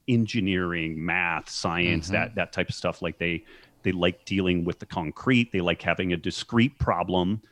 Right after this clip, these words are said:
Speaker 2: Mental
Speaker 1: that they can
Speaker 2: challenging.
Speaker 1: get in, be challenged by, and then have a discrete endpoint to it, you know?
Speaker 2: Right.
Speaker 1: And I do derive some satisfaction from that too. So
Speaker 2: Mm-hmm.
Speaker 1: I try to balance both those things. But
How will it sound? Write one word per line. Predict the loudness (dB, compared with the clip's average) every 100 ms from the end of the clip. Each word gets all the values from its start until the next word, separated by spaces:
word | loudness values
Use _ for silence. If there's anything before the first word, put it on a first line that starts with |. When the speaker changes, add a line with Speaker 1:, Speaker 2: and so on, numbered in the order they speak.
| _ _ -10
Speaker 2:
Mental | 0 2 2
Speaker 1:
that | 2
they | 0
can | 0
Speaker 2:
challenging. | -2 0
Speaker 1:
get | 2 4
in, | 6 4 2 -2 -6 -8
be | -8
challenged | -6 0 2 2 0 -2
by, | -2 0 0 0
and | 2
then | 2
have | 0 -4
a |
discrete | -4 -6 -6 -2 -2 4
endpoint | 6 6 4 -2 -4 -6
to | -6 -6
it, | -12 -8
you | -2
know? | 0
Speaker 2:
Right. | 2 2
Speaker 1:
And | 0
I |
do | 0 -2
derive | -2 0 0 -2
some | -6
satisfaction | -6 -6 -6 -8 -6 -6 -4
from | 0
that | -2 0
too. | 0 0 0
So | -2
Speaker 2:
Mm-hmm. |
Speaker 1:
I | -4
try | -4 -4
to |
balance | 2 4 4 2 -2 -16 -18 -20 _ -2
both | 0 0
those | -2 -2
things. | -2 -2
But | -2